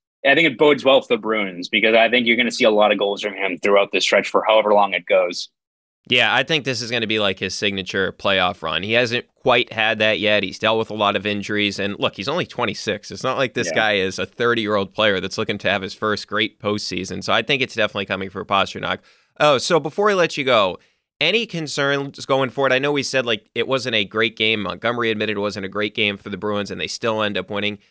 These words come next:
Speaker 2: Any concerns going forward in the series, or do you feel pretty confident about where the Bruins are at?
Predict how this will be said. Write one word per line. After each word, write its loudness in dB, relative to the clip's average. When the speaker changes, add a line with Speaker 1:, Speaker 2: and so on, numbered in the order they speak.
Speaker 2:
Any 0
concerns -4
going -2
forward 0
in -4
the -4
series, -4
or -2
do -6
you -4
feel 0
pretty -4
confident -2
about 0
where 0
the -4
Bruins -6
are -2
at? -2